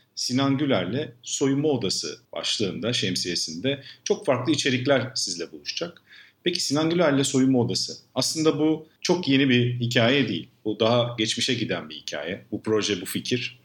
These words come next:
Ben Caner Eler, Sinan Güler'le beraber size bu sıfırıncı programda bu podcast dünyasının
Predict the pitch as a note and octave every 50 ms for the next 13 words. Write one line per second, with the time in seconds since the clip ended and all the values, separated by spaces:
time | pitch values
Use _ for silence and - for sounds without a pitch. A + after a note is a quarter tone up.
0 | _ _ - C#3 D3+ D3+ C3+ D#3 D#3 D3+ C#3 C3+ B2+ D3 E3 - - - _ _
1 | _ _ _ - - - B2 C3 C3+ C3+ C#3 D3 C#3 B2+ B2 G2 F#2 - F#2 F2
2 | F2+ F2 - - D3 D3 - - _ _ _ _ _ _ - - - A#2+ - C3+
3 | C3 A#2+ B2 A#2+ A#2+ B2 A#2+ B2 B2 - - - - D#3 B2 G#2+ - - - -
4 | F#2 E2 E2 - E2 D#2+ E2 - - D3+ D#3 - - - - - _ _ _ _
5 | _ _ F3 F3+ F3+ F3 D3 - - - G#2 F#2 - - G#2 G2 F#2 F#2 F2+ F2+
6 | - - A2+ C3 D#3 -